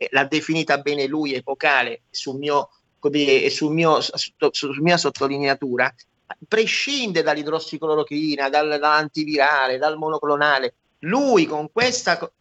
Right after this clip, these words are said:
questa ordinanza ha ridato dignità all'arte medica. Che voglio dire? Non solo, ma ha permesso a gente come me,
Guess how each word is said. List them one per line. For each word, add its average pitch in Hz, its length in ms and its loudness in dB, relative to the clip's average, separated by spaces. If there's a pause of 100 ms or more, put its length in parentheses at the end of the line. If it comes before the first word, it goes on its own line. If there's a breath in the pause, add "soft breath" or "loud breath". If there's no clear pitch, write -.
(200)
questa 208 360 0
ordinanza 147 640 -2
ha 185 220 4
ridato 170 640 0
dignità 165 880 -4 (140)
all'arte 160 540 -4
medica. - 520 -12
Che 240 160 2
voglio 185 400 2
dire? 120 360 -10 (580)
Non 180 240 -2
solo, 214 480 4
ma 214 260 4
ha 196 100 -2
permesso 226 600 -2
a 147 80 2
gente 233 400 0
come 160 260 -6
me, 156 320 -2